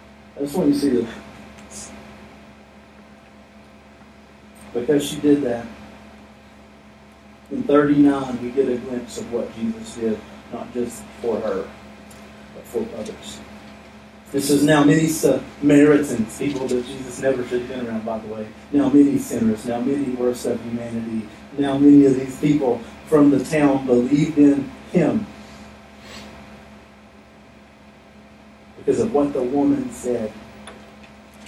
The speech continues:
When she testified, "He told me everything I ever did."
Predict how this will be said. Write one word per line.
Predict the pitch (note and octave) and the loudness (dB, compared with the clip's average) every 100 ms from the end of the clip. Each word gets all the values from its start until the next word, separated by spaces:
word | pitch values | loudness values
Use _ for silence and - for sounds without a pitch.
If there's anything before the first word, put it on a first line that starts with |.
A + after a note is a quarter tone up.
| - - - - - | -20 -20 -20 -20 -18
When | - C3+ | -10 -8
she | - | -8
testified, | B2+ C#3+ C3+ - B2 A#2+ A#2 A#2 | -8 -6 -6 -6 -6 -2 -4 -4
"He | C#3+ | -8
told | B2+ C3+ B2+ | -2 -2 -2
me | A#2+ A2+ | -6 -8
everything | A#2+ A#2+ - B2+ A#2+ | -8 -8 -12 -12 -12
I | A#2 A2 G#2 A2+ | -12 -14 -14 -16
ever | A2+ A2 - - - - | -16 -16 -18 -20 -20 -10
did." | A2 | -8